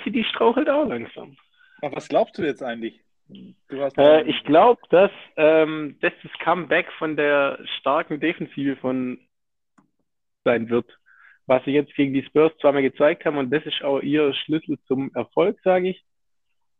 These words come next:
Speaker 1: Ähm, und dann die Anfälligkeit bei Kontern, die City aktuell definitiv zeigt,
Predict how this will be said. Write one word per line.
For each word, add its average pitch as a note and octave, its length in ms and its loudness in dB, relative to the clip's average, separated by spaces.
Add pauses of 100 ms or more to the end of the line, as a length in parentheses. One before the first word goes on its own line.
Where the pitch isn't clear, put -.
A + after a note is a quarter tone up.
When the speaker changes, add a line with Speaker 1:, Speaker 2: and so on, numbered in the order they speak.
Speaker 1:
Ähm, C#3+ 240 2
und C3+ 160 -2
dann D3 480 2 (220)
die C#3+ 160 -2
Anfälligkeit D3+ 840 2
bei C#3 100 -2
Kontern, D3 600 -2
die C3 200 -8
City D3 300 -6
aktuell C3 640 -2 (200)
definitiv C3+ 580 -2 (140)
zeigt, F3 380 2